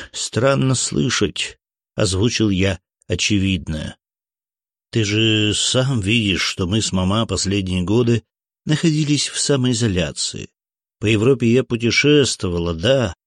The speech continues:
на Рюде Санкт-Петербург была чаще, чем ее переименовывали.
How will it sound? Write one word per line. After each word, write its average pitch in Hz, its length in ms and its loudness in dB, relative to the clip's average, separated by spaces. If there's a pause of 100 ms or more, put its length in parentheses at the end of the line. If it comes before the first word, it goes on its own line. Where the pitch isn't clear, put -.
(300)
на 98 200 -2
Рюде 117 400 4
Санкт-Петербург 110 880 0
была 107 240 2
чаще, 110 480 0
чем 117 300 0
ее 113 280 2
переименовывали. 104 1200 0